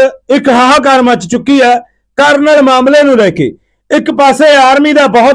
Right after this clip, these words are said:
ਵੱਡੀ ਆਸ਼ੰਕਾ ਜਤਾਈ ਜਾ ਰਹੀ ਹੈ, ਕੁਛ ਵੱਡਾ ਐਕਸ਼ਨ ਹੋ ਸਕਦਾ ਹੈ ਪੰਜਾਬ ਦੇ ਅੰਦਰ। ਔਰ ਹੁਣ ਜਿਹੜੀ ਇਹ ਗਵਾਹ ਦੀ ਗਾਇਬ ਹੋਣ ਦੀ ਖਬਰ ਹੈ, ਇਹਨੇ ਵੀ ਪੂਰੇ ਪੰਜਾਬ ਨੂੰ ਹਿਲਾ ਕੇ ਰੱਖ ਦਿੱਤਾ, ਉਹਨਾਂ ਦਾ ਵੀ ਦਿਲ ਟੁੱਟ ਗਿਆ ਇੱਕ ਤਰ੍ਹਾਂ ਦਾ।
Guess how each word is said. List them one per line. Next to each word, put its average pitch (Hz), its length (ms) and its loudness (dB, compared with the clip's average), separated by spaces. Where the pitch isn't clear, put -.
ਵੱਡੀ 247 380 -2
ਆਸ਼ੰਕਾ 254 440 -2
ਜਤਾਈ 240 360 -2
ਜਾ 233 140 0
ਰਹੀ 247 200 0
ਹੈ, 240 120 0
ਕੁਛ 269 220 0
ਵੱਡਾ 247 380 -2
ਐਕਸ਼ਨ 285 360 0
ਹੋ 226 180 0
ਸਕਦਾ 214 260 0
ਹੈ 202 100 0
ਪੰਜਾਬ 233 500 0
ਦੇ 220 120 0
ਅੰਦਰ। 180 260 -4
ਔਰ 247 120 2
ਹੁਣ 277 180 2
ਜਿਹੜੀ 285 540 0
ਇਹ 277 140 2
ਗਵਾਹ 254 340 2
ਦੀ 302 140 -2
ਗਾਇਬ 254 320 0
ਹੋਣ 277 260 0
ਦੀ 285 160 -2
ਖਬਰ 277 360 0
ਹੈ, 185 160 0
ਇਹਨੇ 302 180 2
ਵੀ 302 120 -2
ਪੂਰੇ 269 360 0
ਪੰਜਾਬ 247 420 0
ਨੂੰ 262 180 0
ਹਿਲਾ 220 200 2
ਕੇ 247 160 -2
ਰੱਖ 240 240 0
ਦਿੱਤਾ, 240 280 0
ਉਹਨਾਂ 262 260 -2
ਦਾ 262 100 -2
ਵੀ 247 120 -4
ਦਿਲ 233 220 -2
ਟੁੱਟ 247 240 -4
ਗਿਆ 220 140 0
ਇੱਕ 214 80 -4
ਤਰ੍ਹਾਂ 208 200 -2
ਦਾ। 220 240 -2